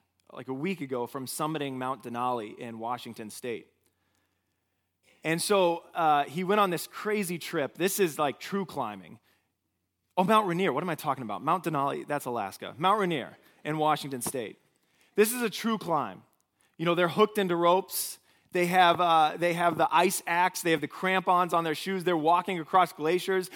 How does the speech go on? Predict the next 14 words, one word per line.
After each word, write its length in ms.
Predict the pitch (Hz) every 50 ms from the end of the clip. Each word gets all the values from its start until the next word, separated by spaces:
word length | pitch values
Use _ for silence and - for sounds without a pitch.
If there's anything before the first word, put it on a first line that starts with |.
| - - -
that 100 | 180 160
are 80 | 151 143
moving 480 | 143 156 185 196 185 190 196 190 190
and 160 | 165 147 147
changing 560 | - - - 190 185 190 196 190 190 185 185 180
as 80 | 151 135
they 120 | 151 151
try 240 | - - 190 180 180
to 80 | 175
get 120 | 165 165 165
up 140 | 170 180 -
to 60 | 180 170
the 100 | 165 147
summit. 400 | - - 170 175 185 190 196